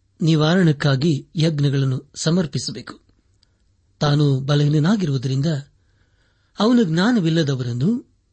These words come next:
ಮಾರ್ಗ ತಪ್ಪಿ ನಡೆಯುವರನ್ನು ತಾಳ್ಮೆಯಿಂದ ಸಹಿಸಿಕೊಳ್ಳುವುದಕ್ಕೆ ಶಕ್ತನಾಗಿರುವನೆಂಬುದಾಗಿಯೂ, ಆ ಬಲಹೀನತೆಯ ಕಾರಣದಿಂದ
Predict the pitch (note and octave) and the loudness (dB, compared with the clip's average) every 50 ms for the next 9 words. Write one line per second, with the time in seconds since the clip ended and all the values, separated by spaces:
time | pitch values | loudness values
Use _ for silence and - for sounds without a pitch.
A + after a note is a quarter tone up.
0 | _ _ - D#3+ D3+ F#3 A#3 C#4 A#3+ G3+ F3+ C#3+ - C3+ - - D3 C3 A#2+ A#2+ | _ _ -2 0 2 2 2 2 2 0 -2 -2 -4 -6 -6 -4 -4 -4 -4 -4
1 | B2 B2+ D3+ F3+ D#3 C#3 C3 B2+ B2 C3 F3 G3+ - - _ _ _ _ _ _ | -2 -2 0 0 0 -2 -2 -4 -2 -2 -4 -4 -6 -10 _ _ _ _ _ _
2 | _ _ _ _ _ _ _ _ _ _ _ _ _ _ - D3+ C#3+ D3 D3+ C#3+ | _ _ _ _ _ _ _ _ _ _ _ _ _ _ -4 -2 0 2 2 2
3 | C3+ C3+ C3+ B2 A#2+ A2+ A2+ A2 - - G3 G3+ F3+ - - E3+ D3 C3+ B2 A2+ | 2 2 2 0 -2 -4 -8 -10 -6 -2 0 0 0 0 -2 -2 0 0 -2 -2
4 | C3 B2+ - C#3 C3 B2 C3 - _ _ _ _ _ _ - - A3+ A#3 A#3 - | -6 -6 -4 -6 -6 -6 -8 -12 _ _ _ _ _ _ -4 -2 -2 -2 -2 -2
5 | - F#3 D3+ C#3+ C#3+ C#3 C3+ C3 B2+ B2 A#2+ A#2+ A#2 B2+ A#2+ A#2 B2 C#3+ G3 B3+ | -2 0 0 0 0 -2 -2 -2 -4 -4 -6 -8 -8 -8 -8 -6 -6 -6 -6 -6
6 | - _ _ _ _ _ _ _ _ _ _ _ _ _ _ _ _ _ _ _ | -8 _ _ _ _ _ _ _ _ _ _ _ _ _ _ _ _ _ _ _
7 | _ A3+ B3+ D4 A#3+ - F3+ G3 A3+ G3 D3 A3 C#4 D4+ A#3 - G3 F#3+ F3+ D#3 | _ -2 0 0 0 0 0 2 2 4 4 4 4 4 2 2 2 2 2 2
8 | C#3 - - B2+ C3+ D#3+ E3 B2+ B2 A#2+ A#2 | 0 0 -2 0 2 2 0 0 -2 -4 -2